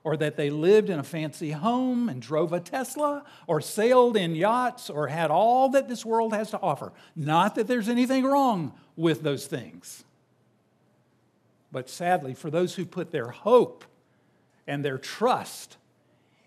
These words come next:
in those things, on the last day, they will discover that they neglected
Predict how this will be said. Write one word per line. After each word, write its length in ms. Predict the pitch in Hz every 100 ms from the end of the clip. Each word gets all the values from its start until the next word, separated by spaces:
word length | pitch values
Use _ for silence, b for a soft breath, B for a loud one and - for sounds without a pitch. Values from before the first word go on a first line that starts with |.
| -
in 240 | 165 151
those 420 | 147 208 247 220
things, 680 | - 226 220 160 117 104 - -
on 360 | 190 226 247
the 120 | 247 240
last 440 | 226 214 208 -
day, 280 | 160 135 131
they 200 | 135 170
will 180 | 175 185
discover 720 | 180 180 - 127 123 127 127
that 280 | 135 135
they 200 | 143 165
neglected 720 | 175 170 135 127 123 - -